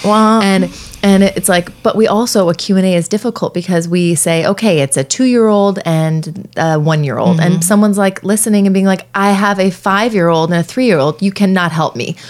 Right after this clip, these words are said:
Speaker 2: Or,
Speaker 1: Or
Speaker 2: "I have an infant. You cannot help me."
Speaker 1: Or it's just me and my two-year-old.
Speaker 2: Mm-hmm.
Speaker 1: He, they don't have a sibling. And I think what you're hinting at here, Han, is that these are universal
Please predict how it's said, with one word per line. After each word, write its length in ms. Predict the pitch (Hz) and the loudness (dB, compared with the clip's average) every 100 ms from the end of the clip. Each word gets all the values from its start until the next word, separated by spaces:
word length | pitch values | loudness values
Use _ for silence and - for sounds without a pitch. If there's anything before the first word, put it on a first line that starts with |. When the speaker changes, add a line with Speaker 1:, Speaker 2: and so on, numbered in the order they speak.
| - | -4
Speaker 2:
Or, 260 | - 262 247 | 0 2 2
Speaker 1:
Or 80 | 247 | 0
Speaker 2:
"I 80 | 240 | 0
have 220 | 247 233 | 0 0
an 120 | 226 | -2
infant. 520 | 247 285 - 160 170 - - - - - | -2 -4 -2 -2 -2 -10 -20 -20 -12 -2
You 120 | 240 | -2
cannot 400 | 240 233 208 196 | 2 2 2 2
help 280 | 170 165 - | -2 -2 0
me." 60 | 254 | 0
Speaker 1:
Or 100 | 247 | 2
it's 180 | 202 - | -2 -2
just 260 | 226 226 | -2 0
me 240 | 190 208 220 | 0 2 2
and 120 | 202 | 2
my 140 | 190 | 0
two-year-old. 720 | 185 - 233 226 175 170 170 | -2 -2 0 2 2 2 4
Speaker 2:
Mm-hmm. 320 | 190 180 160 156 220 | 4 4 0 -4 -6
Speaker 1:
He, 60 | |
they 140 | 233 240 | -2 0
don't 140 | 254 | 0
have 240 | 233 240 277 | 0 0 0
a 60 | |
sibling. 480 | 254 185 151 143 151 - - - | -2 -2 -2 -2 -4 -10 -20 -6
And 100 | 185 | -2
I 60 | 190 | 0
think 240 | 208 202 - | 0 -4 -6
what 160 | 170 180 | -4 0
you're 120 | 175 | 0
hinting 380 | 180 190 202 180 | 0 -2 0 -2
at 120 | 156 | -2
here, 180 | 170 156 | -2 0
Han, 300 | 160 156 156 | 0 -2 -2
is 160 | 170 165 | -4 -2
that 200 | 156 - - - | -2 -4 -14 -4
these 180 | 190 185 | 0 0
are 60 | |
universal 920 | 170 160 175 185 175 160 - 151 151 | 0 0 2 2 0 -2 0 -2 -2